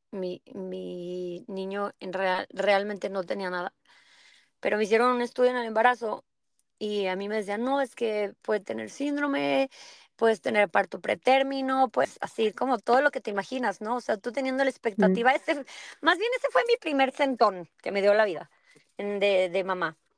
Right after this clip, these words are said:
Speaker 1: Tú, eh, como teniendo la expectativa de tener un embarazo superbonito y, o sea, sopas, miedo tras miedo tras miedo.
Speaker 2: Exacto.
Speaker 1: Y me hicieron, ah, el estudio, yo creo que me lo hicieron en una semana que no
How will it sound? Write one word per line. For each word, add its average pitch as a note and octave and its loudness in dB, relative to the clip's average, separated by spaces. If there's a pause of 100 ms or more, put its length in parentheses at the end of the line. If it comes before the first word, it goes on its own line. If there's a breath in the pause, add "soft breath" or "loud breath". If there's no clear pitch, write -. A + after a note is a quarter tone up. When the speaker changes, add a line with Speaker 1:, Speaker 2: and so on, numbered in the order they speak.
(760)
Speaker 1:
Tú, B3+ 2 (180)
eh, C4 4 (100)
como C#4 4
teniendo A#3 0
la C4+ 2
expectativa A3 2
de C4 2
tener A#3 -4
un B3 -2
embarazo A3 0
superbonito A3 -2 (120)
y, G#3+ -10 (300)
o G3+ -6
sea, F#3+ -4
sopas, A#3 -4
miedo G#3+ -4
tras G#3 -2
miedo G#3+ -6
tras G3+ -4
miedo. G#3 -2
Speaker 2:
Exacto. - -10 (220)
Speaker 1:
Y A#3 0
me A#3 4
hicieron, A#3+ 4
ah, B3 0 (100)
el G#3 -2
estudio, C4+ 0
yo A3 0
creo A3 -2
que C4+ -10
me B3 -6
lo G3+ -8
hicieron G#3 -8
en G3+ -10
una F#3+ -8
semana F3+ -8
que F3+ -14
no F3 -10